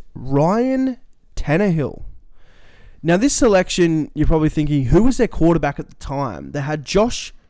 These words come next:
Freeman as their starting quarterback. And I just think that looking back at it, they take the opportunity to select a quarterback here in what was a pretty safe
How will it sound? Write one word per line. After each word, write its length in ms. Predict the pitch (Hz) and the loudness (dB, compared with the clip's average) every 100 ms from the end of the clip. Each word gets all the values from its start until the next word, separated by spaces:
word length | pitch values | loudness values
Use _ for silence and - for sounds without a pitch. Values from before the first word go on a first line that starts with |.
| _ _ - | _ _ -8
Freeman 680 | 143 143 151 156 131 67 - - - _ _ _ _ _ | -4 2 2 2 0 -6 -14 -16 -20 _ _ _ _ _
as 280 | 139 143 139 | -4 -4 -4
their 200 | - 139 | -6 -6
starting 640 | 135 - - 147 151 151 131 | -6 -8 -2 0 2 0 -4
quarterback. 680 | - 139 139 139 139 - - - - - _ - _ _ _ - | -4 -2 -2 -2 -6 -10 -20 -20 -20 -20 _ -20 _ _ _ -4
And 140 | 175 | 0
I 80 | 269 | 2
just 340 | 180 240 - | 0 -4 -6
think 260 | - 220 208 170 | -2 -2 -4 -2
that 360 | 175 165 - _ _ _ - | 0 0 -2 _ _ _ 0
looking 380 | 190 202 185 | 2 4 2
back 280 | 151 156 160 | 2 0 0
at 80 | 180 | 0
it, 300 | 226 - 165 | -2 -2 -2
they 140 | 165 | -2
take 380 | 151 - 156 165 | 0 0 -2 -2
the 100 | 156 | 0
opportunity 580 | 147 143 - 151 139 139 | 0 0 -4 -4 -4 -6
to 80 | 135 | -6
select 320 | 139 131 - | -8 -8 -8
a 60 | 131 | -10
quarterback 480 | - 135 139 131 | -6 -4 -4 -6
here 260 | - 135 135 | -6 -4 -4
in 140 | 143 | -2
what 320 | 156 156 - - - - - _ - | 2 2 2 -6 -20 -20 -20 _ -6
was 440 | 135 196 240 226 | 2 4 4 0
a 100 | - | -6
pretty 540 | - - - 202 208 190 | -4 2 6 6 6 0
safe 640 | - 175 175 175 - - | 0 2 2 0 -6 -20